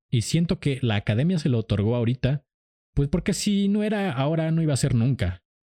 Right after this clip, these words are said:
Y el de Laura Dern, aunque haya gente que diga, "No, güey, hubo mejores papeles, el de Scarlett Johansson estuvo mejor",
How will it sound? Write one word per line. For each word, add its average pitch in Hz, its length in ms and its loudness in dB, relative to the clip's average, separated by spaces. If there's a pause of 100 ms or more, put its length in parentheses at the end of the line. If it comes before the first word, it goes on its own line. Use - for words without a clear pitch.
(240)
Y 120 100 2
el 110 120 2
de 110 100 0
Laura 151 280 0
Dern, 147 420 0 (180)
aunque 120 300 0
haya 151 180 0
gente 151 340 0
que 104 140 0
diga, 107 300 0 (280)
"No, 135 180 2
güey, 101 340 0
hubo 190 180 0
mejores 139 340 0
papeles, 110 520 0
el 113 120 0
de 110 120 0
Scarlett 160 340 -2
Johansson 123 340 0
estuvo 131 240 0
mejor", 110 500 -2